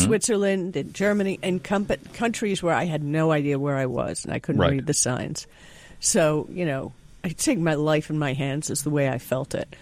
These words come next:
Speaker 1: I, you know, my mother's words, "Never get into a car with a stranger." You know,
Speaker 2: <laughs>
Speaker 1: well, here,
Speaker 2: Right.
Speaker 1: here we go, you know. An interesting happen-,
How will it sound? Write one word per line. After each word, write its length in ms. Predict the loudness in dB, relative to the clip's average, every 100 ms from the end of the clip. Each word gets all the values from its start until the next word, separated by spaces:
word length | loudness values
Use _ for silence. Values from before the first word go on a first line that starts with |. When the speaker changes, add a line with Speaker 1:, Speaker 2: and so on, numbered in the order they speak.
| -20 -20 -20 -8 0
Speaker 1:
I, 120 | 2
you 200 | 2 2
know, 240 | 2 0 -4
my 280 | -2 0 2
mother's 460 | 2 4 2 2
words, 400 | 2 2 2 -2 -10 -2
"Never 280 | 0 0
get 220 | 2 2 4
into 320 | 2 2 0
a 60 | 0
car 360 | 0 2 2
with 200 | 2 -2
a 80 | -2
stranger." 760 | -2 -2 -2 0 -2 -4 -10 -10 _ -20 _
You 140 | 6 8
know, 120 | 10
Speaker 2:
<laughs> 20 |
Speaker 1:
well, 120 | 10
here, 200 | 8 8 6
Speaker 2:
Right. 120 | 4
Speaker 1:
here 180 | 2 2
we 160 | 0
go, 480 | 2 4 4 2 0
you 160 | -2 -4
know. 260 | -4 -4 -8 -16 -20 -20 -20 -20 -20 -2
An 120 | -2 0
interesting 640 | 0 2 2 0 2 0
happen-, 520 | 0 0 -2 -6 -6